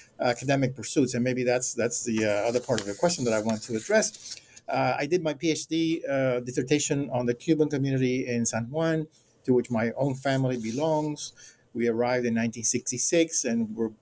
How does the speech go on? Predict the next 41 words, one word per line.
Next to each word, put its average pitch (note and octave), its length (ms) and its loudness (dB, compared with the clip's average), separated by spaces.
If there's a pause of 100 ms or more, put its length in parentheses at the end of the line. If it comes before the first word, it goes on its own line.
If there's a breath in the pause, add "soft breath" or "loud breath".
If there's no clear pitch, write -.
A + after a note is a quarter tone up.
(160)
part C#3+ 220 0
of A#2+ 100 0
this, A2+ 300 -2
uh, A2+ 200 2 (400 loud breath)
growing D3+ 440 0
community D#3 400 0
at D3+ 100 2
the C#3+ 80 -8
time. D3 480 0 (420 soft breath)
And A#2 160 -2
now B2 220 2
it's C3 160 -2
not C3 220 -2
growing C3+ 300 2
anymore. C3 440 0
It's, A#2 240 -6
uh, G#2 320 0
actually A#2 300 -2
dwindling C#3 680 -2
since, A#2 440 2
uh, G#2+ 280 2 (260)
the G#2+ 280 2
nineteen A2+ 300 -2
seventies. D#3+ 480 0 (460 loud breath)
But, C3 280 2
uh, C3+ 220 0 (520 soft breath)
uh, B2+ 160 2
I B2 40 0
was C3 120 -4
part D3+ 180 2
of B2 80 2
a A#2 120 -2
social E3 480 -2
club, D#3 400 -2 (100)
uh, C3+ 360 0
called C3 260 -6
Casa D3 240 2
Cuba C#3 720 -2
that A2+ 180 2
I, A2 340 2
uh, A2 320 2